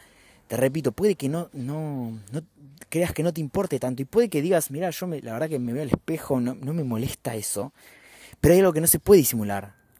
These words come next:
que es el cómo te sentís. Probablemente no te sientas bien porque no sos una persona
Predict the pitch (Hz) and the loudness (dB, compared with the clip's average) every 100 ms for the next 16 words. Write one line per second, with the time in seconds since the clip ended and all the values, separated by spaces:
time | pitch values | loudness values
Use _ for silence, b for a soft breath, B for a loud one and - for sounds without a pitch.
0 | _ 127 147 190 - - _ _ _ 120 | _ 4 4 4 2 -2 _ _ _ -6
1 | - 190 139 113 110 165 135 - b b | -2 -2 -2 -6 -6 -8 -8 -10 b b
2 | b b - 151 170 185 170 139 120 - | b b 0 2 4 2 0 -4 -8 -14
3 | - 117 156 160 - - 180 135 143 - | -6 -4 -2 0 0 0 -2 -4 -8 -10
4 | - _ 123 139 101 151 _ _ - 95 | -16 _ -6 -6 -6 -12 _ _ -18 -18
5 | - 95 101 117 139 143 135 107 95 - | -18 -18 -12 -12 -10 -12 -10 -10 -12 -14
6 | - 120 | -12 -10